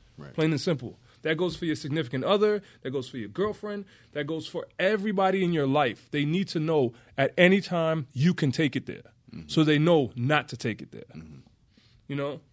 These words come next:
Speaker 2: people won't like that, but that's just what it is because people will take advantage of what they figure to be weak.
Speaker 1: Right.
Speaker 2: If they figure you won't hit them back,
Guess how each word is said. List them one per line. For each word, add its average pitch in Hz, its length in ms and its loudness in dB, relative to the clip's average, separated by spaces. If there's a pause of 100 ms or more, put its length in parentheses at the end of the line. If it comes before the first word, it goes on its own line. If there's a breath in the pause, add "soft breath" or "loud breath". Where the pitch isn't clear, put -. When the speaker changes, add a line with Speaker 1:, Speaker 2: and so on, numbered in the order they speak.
(140)
Speaker 2:
people 208 260 -4
won't 208 160 0
like 208 200 2
that, 139 140 0
but 117 140 -4
that's 143 220 2
just 135 260 -2
what 135 160 2
it 143 100 2
is 170 160 6
because 123 220 -6
people 170 260 -8
will 156 140 -2
take 156 240 -4
advantage 139 460 -2
of 117 100 -6
what 135 220 -4
they 135 100 -2
figure 131 480 -4 (200 soft breath)
to 135 100 -8
be 123 160 -4
weak. 143 340 -4 (420 soft breath)
Speaker 1:
Right. 73 200 -20 (100)
Speaker 2:
If 117 100 -6
they 156 120 4
figure 185 280 0
you 190 140 0
won't 196 160 0
hit 190 160 0
them 190 140 -2
back, 233 340 -4